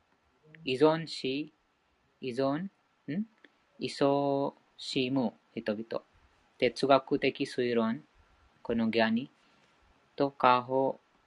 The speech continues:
にこだわって行動する人々。カルマ、カルミ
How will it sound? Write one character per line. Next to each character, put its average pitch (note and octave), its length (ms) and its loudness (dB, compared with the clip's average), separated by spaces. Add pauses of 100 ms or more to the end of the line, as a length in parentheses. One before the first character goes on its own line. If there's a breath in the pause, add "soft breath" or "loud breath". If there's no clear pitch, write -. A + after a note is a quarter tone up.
(160)
に C3+ 220 -4
こ A#2+ 180 2
だ A#2+ 180 0
わ A#2 120 2
っ A#2 40 -8
て - 260 -4
行 A#2+ 260 -2
動 A#2+ 180 -4
す A#2 200 -6
る C3 140 -4
人 G#2+ 420 -6
々。 - 340 -4 (1800)
カ A#2 180 6
ル A2 80 0
マ、 G#2 280 -6
カ A2+ 140 -2
ル A2 80 -6
ミ G2+ 180 -8